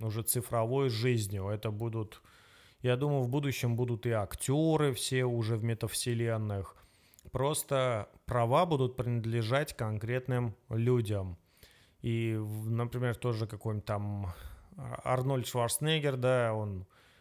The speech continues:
сделает своего аватара, зарегистрирует, э, и тот продолжит сниматься в каких-нибудь ф-, фильмах, в цифровых фильмах в будущем, ну, как бы в метавселенных.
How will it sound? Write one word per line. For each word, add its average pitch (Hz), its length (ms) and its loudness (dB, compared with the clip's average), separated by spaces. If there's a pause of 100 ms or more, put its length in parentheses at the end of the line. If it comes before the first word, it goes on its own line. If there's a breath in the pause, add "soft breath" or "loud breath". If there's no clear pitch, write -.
(460 soft breath)
сделает 120 600 4
своего 117 520 2
аватара, 120 540 4
зарегистрирует, 113 1300 -2
э, 98 240 -6
и 101 100 -4
тот 160 240 -2
продолжит 123 560 0
сниматься 113 560 -2
в - 80 -12
каких-нибудь 113 840 -2
ф-, - 180 -18 (180)
фильмах, 135 800 -2 (160)
в - 80 -12
цифровых 135 600 2
фильмах 151 640 -2 (240)
в 110 140 -2
будущем, 117 800 -4 (300)
ну, 160 120 -4
как 110 180 -2
бы 107 80 -2
в 107 60 -2
метавселенных. 113 1000 -2